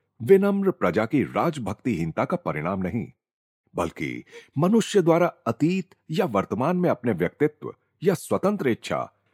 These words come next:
जो उसे आत्मा के साथ ही प्रदान की गई है और कभी वापस नहीं ली जा सकती,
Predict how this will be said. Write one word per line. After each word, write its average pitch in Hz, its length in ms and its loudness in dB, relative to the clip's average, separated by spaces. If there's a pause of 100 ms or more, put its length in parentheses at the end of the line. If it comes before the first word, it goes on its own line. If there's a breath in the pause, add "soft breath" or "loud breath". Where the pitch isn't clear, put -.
(240)
जो 240 140 0
उसे - 400 0
आत्मा 190 380 0
के 190 160 0
साथ - 220 0
ही - 140 -4
प्रदान 98 400 0
की 151 140 2
गई 147 220 4
है 139 380 -2
और 160 320 -2
कभी 202 220 2
वापस 165 380 -2
नहीं 107 160 2
ली 104 140 0
जा 101 120 0
सकती, 78 480 -4